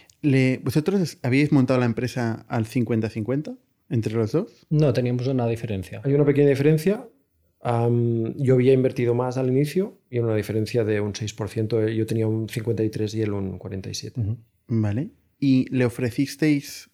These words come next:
Speaker 1: a Oriol acciones?
Speaker 3: Le ofrecimos acciones tal cual, es decir, él, am, tie-, bueno, nosotros lo vemos como un co-founder más.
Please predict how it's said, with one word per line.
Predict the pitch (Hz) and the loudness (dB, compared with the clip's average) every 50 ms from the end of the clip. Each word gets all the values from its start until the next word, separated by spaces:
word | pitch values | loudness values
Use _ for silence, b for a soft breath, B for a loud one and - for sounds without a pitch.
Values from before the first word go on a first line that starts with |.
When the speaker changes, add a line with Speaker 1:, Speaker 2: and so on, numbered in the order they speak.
| _ _ _ _ | _ _ _ _
Speaker 1:
a | 123 | 2
Oriol | 120 120 120 120 123 123 120 | 2 4 4 4 2 2 2
acciones? | 117 113 - - 143 156 180 220 226 - - _ _ _ _ _ _ _ _ _ | 0 -2 -2 -2 0 0 0 -2 -6 -10 -16 _ _ _ _ _ _ _ _ _
Speaker 3:
Le | - 131 | -2 -2
ofrecimos | 107 113 110 - 127 131 135 127 127 | 0 0 0 0 2 2 4 4 2
acciones | 123 117 - 143 151 165 175 165 - | 0 0 2 2 2 4 2 2 0
tal | 139 123 113 | -2 -2 0
cual, | 123 147 151 175 - 120 | 2 2 2 2 0 -2
es | 120 104 | -4 -4
decir, | 117 110 - 123 123 - | -4 -2 0 -2 -2 0
él, | 127 127 127 127 120 107 - - _ _ _ _ _ _ _ - | 0 0 2 2 2 0 -2 -8 _ _ _ _ _ _ _ -2
am, | 120 117 117 113 113 113 113 110 107 107 104 104 - - - _ _ _ _ _ _ _ | 0 0 2 2 2 2 2 2 0 0 -2 -4 -6 -10 -16 _ _ _ _ _ _ _
tie-, | - 127 127 139 | 2 2 2 4
bueno, | 131 135 139 135 123 | 4 4 4 4 2
nosotros | 127 131 131 135 147 147 165 | 2 4 4 4 4 6 6
lo | 165 160 | 6 6
vemos | 156 160 170 156 | 6 6 4 2
como | - 165 151 | 2 4 4
un | 131 | 4
co-founder | 120 123 - 123 123 120 117 120 110 101 | 2 0 0 0 0 2 2 2 2 0
más. | 101 98 98 - - - | -2 -4 -6 -10 -14 -18